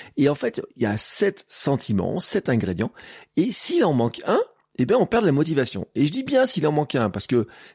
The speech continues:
pour moi, c'est pas une addition. Vous voyez, c'est pas sept, euh, si tous mes ingrédients sont bons, par exemple, si je les mets de un à dix et qu'ils sont tous, euh, bons comme ça, je fais pas une, une, une, une addition,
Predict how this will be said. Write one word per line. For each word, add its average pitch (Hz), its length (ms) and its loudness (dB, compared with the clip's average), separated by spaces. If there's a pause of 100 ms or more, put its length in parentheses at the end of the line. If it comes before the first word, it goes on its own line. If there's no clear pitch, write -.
pour 156 140 2
moi, 214 140 2
c'est - 160 -2
pas 170 120 4
une 160 120 4
addition. 143 400 0
Vous 101 80 0
voyez, 104 180 2
c'est - 160 -2
pas 117 160 0
sept, - 400 0 (300)
euh, 104 340 4
si 127 240 0
tous 151 240 2
mes 127 220 2
ingrédients 123 380 2
sont 123 180 0
bons, 135 200 2
par 98 120 2
exemple, 110 160 0
si 104 140 -4
je 107 40 0
les 113 60 2
mets 143 120 4
de 123 140 2
un 107 140 2
à 127 100 4
dix 123 380 -2
et - 60 -4
qu'ils - 140 -4
sont 120 180 0
tous, - 340 0 (300)
euh, 92 200 0
bons 151 300 4
comme 110 180 -2
ça, 175 260 2
je 180 60 2
fais - 80 -6
pas 113 140 0
une, 113 160 2 (100)
une, 107 200 0
une, 98 1200 -2 (100)
une 107 140 2
addition, 175 440 2